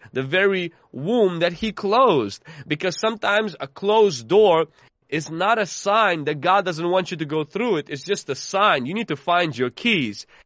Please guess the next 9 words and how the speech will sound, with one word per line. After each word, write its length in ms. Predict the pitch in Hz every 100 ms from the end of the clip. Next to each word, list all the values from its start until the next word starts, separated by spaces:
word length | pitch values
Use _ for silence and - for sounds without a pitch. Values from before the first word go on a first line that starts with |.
| -
And 140 | 110
the 60 | 113
best 340 | 120 175 -
two 140 | 185 160
keys 340 | 175 143 117
are 160 | 120 117
prayer 400 | - 139 139 135 _ _
and 160 | 107 107
fasting. 460 | - 110 - -